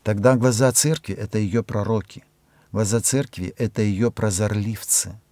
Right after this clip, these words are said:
которые Духом Святым зрят то, что не может увидеть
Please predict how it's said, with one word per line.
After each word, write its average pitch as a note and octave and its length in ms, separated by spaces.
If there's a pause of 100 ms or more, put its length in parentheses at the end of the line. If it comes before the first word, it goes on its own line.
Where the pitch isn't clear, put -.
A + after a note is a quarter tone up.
(1600)
которые C3 760
Духом C3 480
Святым E3 640 (420)
зрят C3+ 640 (240)
то, E3+ 300 (500)
что - 260
не C3 160
может C#3+ 520
увидеть C#3+ 800